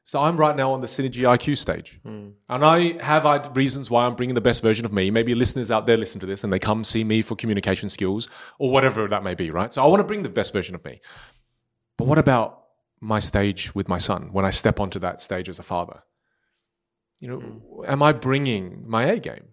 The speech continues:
Speaker 2: Yeah.
Speaker 1: And I want to. I want to. I may be shit tired at the end of the day, but I'll find a way to bring the energy
Speaker 2: Mm.
Speaker 1: because that's,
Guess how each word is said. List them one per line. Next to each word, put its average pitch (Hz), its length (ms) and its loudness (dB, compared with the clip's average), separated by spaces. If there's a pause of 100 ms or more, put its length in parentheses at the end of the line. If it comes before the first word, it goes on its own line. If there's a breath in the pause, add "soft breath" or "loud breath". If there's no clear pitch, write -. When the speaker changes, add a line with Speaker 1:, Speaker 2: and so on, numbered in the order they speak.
Speaker 2:
Yeah. 110 400 -12 (180)
Speaker 1:
And 135 80 -6
I 151 40 6
want 160 220 2
to. - 140 -14 (800)
I 127 80 0
want 135 200 4
to. - 140 -12
I 185 220 4
may 180 220 0
be 170 180 0
shit 190 260 0
tired 139 380 0
at 92 100 -4
the 110 60 0
end 101 100 2
of 95 60 -2
the 95 60 -2
day, 80 260 -8 (1000)
but 123 120 2
I'll 165 160 8
find 190 200 6
a 185 60 -2
way 143 140 2
to 156 80 0
bring 143 220 -6
the 151 200 -2
energy 123 400 -2 (560)
Speaker 2:
Mm. 110 260 -14
Speaker 1:
because 135 300 0
that's, 127 220 2